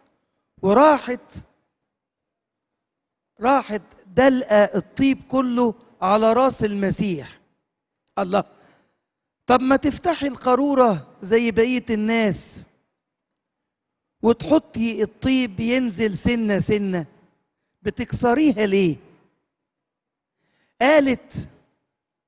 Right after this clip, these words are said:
"لو أنا فتحت القارورة الطيب هينزل سنة سنة، أنا عايزة أدلق الطيب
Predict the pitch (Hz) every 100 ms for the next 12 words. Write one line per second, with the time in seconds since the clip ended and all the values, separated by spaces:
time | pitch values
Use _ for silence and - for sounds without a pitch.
0 | _ _ _ _ _ _ _ - 196 220
1 | 320 349 285 240 269 254 - 196 - 208
2 | 208 226 214 202 - _ _ 196 185 -
3 | 320 247 214 233 262 262 190 226 185 -
4 | 269 254 220 196 220 208 180 139 117 _
5 | _ _ _ _ _ _ _ _ _ _
6 | 196 226 233 269 339 220 233 240 285 214
7 | 226 214 196 - 262 254 170